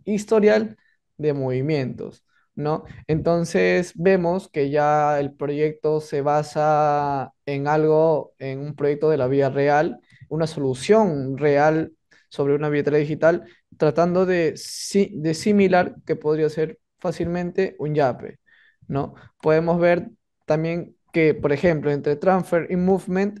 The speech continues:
eh, la comunicación va a ser a través de Apache Kafka, la combinación entre wallet y, y movement. Podemos aplicar a-, allí el circuit breaker.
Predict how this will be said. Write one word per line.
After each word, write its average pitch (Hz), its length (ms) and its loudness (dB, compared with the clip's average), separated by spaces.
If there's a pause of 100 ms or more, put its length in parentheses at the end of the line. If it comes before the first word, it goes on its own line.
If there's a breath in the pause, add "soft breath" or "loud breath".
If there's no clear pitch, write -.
(280)
eh, 147 400 2
la 156 120 0
comunicación 160 960 -2
va 160 60 4
a 156 40 2
ser 165 340 -2
a 139 120 -4
través 147 280 -2
de 151 60 2
Apache 147 360 -4
Kafka, 202 540 0 (720 soft breath)
la 165 80 2
combinación 160 460 -2
entre 170 220 0
wallet 170 360 4 (100)
y, 156 680 -2
y 143 40 -2
movement. 190 800 2 (840)
Podemos 175 300 4
aplicar 156 540 2 (160)
a-, 147 80 -4 (100)
allí 160 220 0
el 160 140 2
circuit 160 420 -4
breaker. 202 520 4